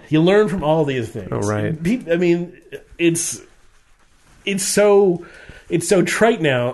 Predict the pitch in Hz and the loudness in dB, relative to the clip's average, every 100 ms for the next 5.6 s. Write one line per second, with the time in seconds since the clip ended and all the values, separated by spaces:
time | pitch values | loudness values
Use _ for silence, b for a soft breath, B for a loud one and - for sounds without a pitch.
0 | 131 131 131 135 143 139 147 139 139 - | -2 -4 -2 -4 -4 -6 -2 0 0 0
1 | 147 127 117 110 - - 123 104 98 b | -2 -2 -6 -8 -10 -6 -4 -4 -8 b
2 | b b b b b _ _ _ 139 123 | b b b b b _ _ _ -8 -2
3 | 185 156 123 214 165 123 123 131 117 - | 0 2 0 -2 -4 -4 -4 -2 -4 -6
4 | 117 107 - 175 120 113 - 104 - 240 | -6 -6 -6 -4 -6 -10 -10 -10 -8 -4
5 | 156 110 110 107 101 | -2 -4 -6 -8 -10